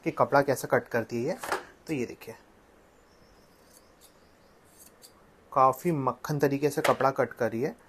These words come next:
अब इसमें अपन है ना फोल्ड करते हैं चार, और चार फोल्ड करने के बाद ये भाई साहब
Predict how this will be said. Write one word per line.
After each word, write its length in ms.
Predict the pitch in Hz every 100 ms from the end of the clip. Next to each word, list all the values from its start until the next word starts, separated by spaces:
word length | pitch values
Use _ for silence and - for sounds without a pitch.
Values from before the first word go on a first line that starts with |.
| - - -
अब 140 | 139
इसमें 240 | 139 156 143
अपन 180 | 147
है 80 | 143
ना 80 | 143
फोल्ड 360 | - 139 131 131
करते 300 | 127 113 135
हैं 160 | - - _ _ _ _ _ _ _ - - _ _ _ _ _ -
चार, 440 | - 123 135 165 - _ _ _ _ _ _ _ _ - - - - - -
और 140 | 135 -
चार 240 | - 131 131
फोल्ड 260 | 151 139
करने 240 | 139 127 127
के 80 |
बाद 200 | 131 131
ये 140 | 135 151 - - _ _ - - - -
भाई 180 | 127 98
साहब 220 | 95